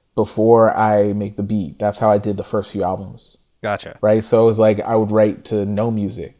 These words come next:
Speaker 1: you know? That's why I feel like the first record is, like, very, like,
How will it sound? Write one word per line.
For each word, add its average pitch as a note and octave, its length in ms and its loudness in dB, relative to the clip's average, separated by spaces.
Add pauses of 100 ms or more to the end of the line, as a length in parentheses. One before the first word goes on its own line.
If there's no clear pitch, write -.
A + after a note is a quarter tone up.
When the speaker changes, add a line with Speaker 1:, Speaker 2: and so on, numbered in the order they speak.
Speaker 1:
you A2 100 -12
know? G#2+ 80 -6
That's G#2 180 -4
why G#2 160 4
I G2 60 0
feel G#2+ 180 -2
like G2+ 160 -2
the F#2+ 80 -8
first G#2 280 -6
record G2 300 -4
is, G2+ 140 -8
like, - 240 -8 (400)
very, G#2+ 400 4
like, F#2+ 440 -2